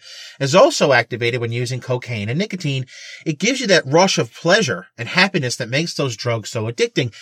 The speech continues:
It also enhances the release of testosterone, which is stated above as essential for attraction. I suppose falling in love will be the safer drug of choice if you had to choose between the three. Um, but, you know, uh, just from experience, it's, it's probably a lot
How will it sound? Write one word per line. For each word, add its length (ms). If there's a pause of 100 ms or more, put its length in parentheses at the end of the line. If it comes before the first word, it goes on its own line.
(220)
It 80
also 340
enhances 600
the 140
release 460
of 100
testosterone, 760
which 180
is 80
stated 320
above 380 (240)
as 160
essential 640
for 180
attraction. 520 (360)
I 140
suppose 400
falling 340
in 100
love 220
will 80
be 380
the 100
safer 380
drug 240
of 80
choice 340
if 140
you 80
had 100
to 80
choose 300
between 260
the 60
three. 500 (400)
Um, 460
but, 200
you 80
know, 300
uh, 320 (100)
just 180
from 120
experience, 560
it's, 160
it's 160
probably 260
a 80
lot 180